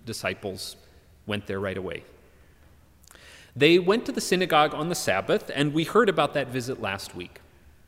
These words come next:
how this presumably unknown local boy stood up to teach with such remarkable authority that captivated the small crowd in the synagogue and also caught the attention of an unclean spirit possessing a man there.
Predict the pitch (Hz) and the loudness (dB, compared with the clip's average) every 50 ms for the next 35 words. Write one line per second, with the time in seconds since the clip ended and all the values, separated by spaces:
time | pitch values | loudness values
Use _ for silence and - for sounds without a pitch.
0 | - - - - - - - - - 143 135 143 139 - - - - - - - | -20 -20 -20 -18 -18 -16 -8 2 2 2 4 4 2 2 2 -6 -6 -6 0 0
1 | 156 147 226 240 233 220 175 175 160 - - 151 165 165 160 160 160 151 139 139 | 0 2 2 0 0 0 2 2 0 2 2 0 2 2 2 2 2 2 0 0
2 | 139 139 156 139 104 110 107 101 101 104 - - - 151 151 - - - - - | 0 0 -2 -2 0 0 0 0 0 -2 -6 -4 -2 -2 -2 -2 -4 -8 -16 -14
3 | - - 123 101 - - - - - - - - - - - - - - 117 120 | -8 -8 -8 -8 -8 -12 -16 -16 -16 -20 -20 -20 -20 -20 -20 -20 -12 -4 -2 -2
4 | 113 - - - - 160 151 - - - - 135 127 127 135 151 170 165 - 156 | -2 -2 -6 -2 -2 -2 -2 -2 -8 -10 -4 -4 -2 0 0 0 0 0 -2 -2
5 | 135 131 123 113 - 120 110 104 98 104 107 - 92 - - - - - - - | 0 0 -2 0 0 0 0 0 0 -2 -6 -14 -16 -18 -20 -20 -20 -20 -20 -20
6 | - - - - - 104 95 - - 135 147 - - 143 156 143 143 139 123 123 | -20 -20 -20 -16 -16 -14 -8 0 2 2 2 2 0 -2 -2 -2 -2 -4 -6 -8
7 | - - - 131 127 131 127 - - 117 104 104 110 123 135 131 127 123 117 - | -10 -6 -2 -2 -2 -2 -2 -4 0 2 2 4 2 2 -2 -6 -8 -8 -8 -8
8 | - 107 101 104 101 98 92 98 123 139 - 107 113 113 113 113 107 127 131 131 | -8 -8 -8 -6 -6 -4 -2 -2 -4 -4 -6 -8 -6 -6 -6 -2 0 0 0 0
9 | - 156 131 - - 117 113 - 117 110 101 - 120 107 98 - - 92 98 123 | -2 -4 -4 -2 -2 -2 -2 -2 -4 -6 -6 -6 -8 -8 -8 -8 -8 -8 -8 -8
10 | 139 - - - - - - - - - - 107 107 107 101 110 117 113 117 123 | -12 -14 -20 -20 -20 -20 -20 -20 -20 -12 -2 0 0 0 0 -2 -4 -6 -4 -2
11 | 120 123 - - 127 117 113 110 - - - 127 110 104 101 101 - - - - | -4 -4 -4 -4 -4 -4 -4 -4 -6 -4 -2 -2 0 0 -2 -4 -8 -16 -20 -20
12 | - - - - 123 110 107 117 110 - - 113 104 101 95 - 107 107 107 110 | -20 -20 -14 -10 -8 -4 -2 -2 -2 -2 -4 -6 -6 -6 -8 -8 -8 -6 -4 -4
13 | 110 113 113 101 87 82 85 87 95 | -4 -4 -6 -6 -8 -10 -10 -12 -12